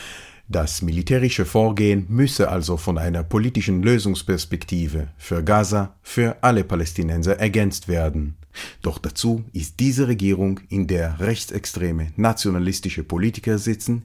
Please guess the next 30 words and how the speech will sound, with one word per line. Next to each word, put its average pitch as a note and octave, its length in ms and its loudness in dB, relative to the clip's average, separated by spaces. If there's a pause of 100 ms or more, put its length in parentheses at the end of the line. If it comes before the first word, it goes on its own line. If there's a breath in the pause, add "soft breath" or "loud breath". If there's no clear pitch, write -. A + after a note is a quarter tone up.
(100)
nicht F#2 360 -2
in G2+ 160 0
der A2 120 4
Lage. D#2+ 400 0 (1040 loud breath)
Die G2 140 0
Verantwortung C3 720 2
für - 160 2
den - 160 2
Angriff A#2 540 2 (100)
trägt F#2+ 420 0
die F2+ 80 0
Hamas. F#2+ 640 0 (640 loud breath)
Die E2 140 -2
harte G#2+ 300 2
Frage A#2 420 2
aber, D#2 420 -2
wer G#2 300 4
dafür F2+ 280 -2
verantwortlich - 800 -2
ist, - 320 -8
dass - 220 -4
dieser F#2 360 0
Angriff F#2 400 0
zum F2 320 -2
blutigsten G#2+ 580 -2
Tag E2 360 0
der E2 120 -2
israelischen F2 580 -2
Geschichte - 380 -2
führte, G#2 520 0